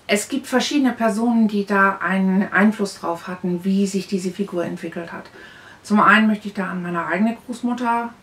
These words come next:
denken, die, ähm, Jahrgang neunzehnhunderteins, ähm,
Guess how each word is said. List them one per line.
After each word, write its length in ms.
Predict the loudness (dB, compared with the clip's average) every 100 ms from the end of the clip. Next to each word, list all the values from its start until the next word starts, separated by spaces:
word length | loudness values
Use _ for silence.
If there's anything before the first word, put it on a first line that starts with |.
| _ _ 0
denken, 580 | 0 0 -4 -4 -4 -12 -20 -20 -20 -20 -20 -20 -8 2
die, 380 | 4 4 4 2
ähm, 560 | 2 2 0 -2 -6 -10 -20 -14
Jahrgang 480 | -4 -2 0 0 0
neunzehnhunderteins, 1300 | -2 -4 -2 -2 -2 -6 -6 -2 0 0 -2 -8 -12 -6
ähm, 400 | -4 -4 -4